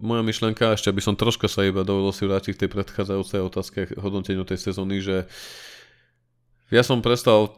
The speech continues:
o, tomu dôverovať v prípade aj Oleho, keď vlastne prehrali to Gdansko a vedenie mu zrazu dalo nový trojročný kontrakt, čo bolo pre mňa absolútne uponáhlané, preš-, pretože to isté urobili, Mojesovi dali päťročný kontrakt, vyhodili ho do roka, dali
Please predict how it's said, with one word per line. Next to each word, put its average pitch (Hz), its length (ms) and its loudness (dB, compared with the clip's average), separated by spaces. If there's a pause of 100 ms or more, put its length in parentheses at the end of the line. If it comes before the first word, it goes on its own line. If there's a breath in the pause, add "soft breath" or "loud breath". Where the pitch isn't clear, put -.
(120)
o, 101 400 -2
tomu 107 240 -2
dôverovať 104 400 2
v - 80 -20
prípade 101 320 0
aj 98 160 4
Oleho, 98 320 2
keď 95 240 2
vlastne 95 480 0
prehrali 98 400 0
to 101 80 -2
Gdansko 92 480 0
a 92 120 6 (120)
vedenie 95 400 2
mu 92 80 0
zrazu 92 320 0
dalo 92 240 0
nový 104 240 0
trojročný 98 400 0
kontrakt, 92 640 -2 (160)
čo 95 160 0
bolo 101 160 4
pre 101 160 0
mňa 104 160 2
absolútne 101 400 0
uponáhlané, 90 640 0
preš-, 92 320 -2
pretože 98 340 2
to 123 220 4
isté 107 240 2
urobili, 95 800 2 (160 loud breath)
Mojesovi 123 400 4
dali 120 240 4
päťročný 117 480 0
kontrakt, 110 320 2
vyhodili 101 400 0
ho 95 80 0
do 95 160 2
roka, 90 480 -2
dali 92 560 2